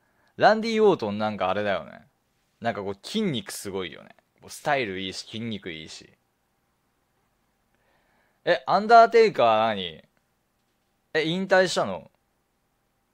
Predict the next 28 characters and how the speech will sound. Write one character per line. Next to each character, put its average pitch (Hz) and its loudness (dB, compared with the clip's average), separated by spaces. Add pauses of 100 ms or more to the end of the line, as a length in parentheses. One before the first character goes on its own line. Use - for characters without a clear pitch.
え？ 269 6 (460)
あ、 190 10
そ 226 4
う 214 6
か、 165 6
な 143 4
ん - -6
か 117 4
レ 131 0
ッ - -2
ス - -10
ル 247 -6
マ 262 -2
ニ 262 -4
ア 170 4
で 113 0
負 107 0
け 139 -4
た 170 -2
引 175 -6
退 170 2
だ 170 0
っ 160 -6
た - -14
っ - -18
け、 - -18
確 - -16
か。 - -16